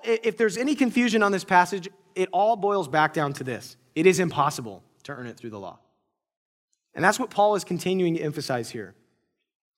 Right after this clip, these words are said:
He says in eighteen, "I'm a sinner if I rebuild the old system. I've been delivered from the law. The law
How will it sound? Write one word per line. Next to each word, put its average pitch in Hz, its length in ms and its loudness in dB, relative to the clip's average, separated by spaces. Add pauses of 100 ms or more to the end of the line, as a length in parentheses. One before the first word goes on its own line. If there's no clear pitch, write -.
(360)
He 220 140 0
says 208 280 4 (180)
in 208 140 0
eighteen, 233 600 2
"I'm 254 180 4
a 254 80 4
sinner 208 680 2 (1000)
if 233 160 0
I 220 100 4
rebuild 254 720 2
the 240 100 2
old 202 180 4
system. 139 480 -6 (1300)
I've 214 180 4
been 269 140 -2
delivered 254 500 2
from 220 220 2
the 190 100 4
law. 139 380 2 (640)
The 240 100 8
law 269 540 2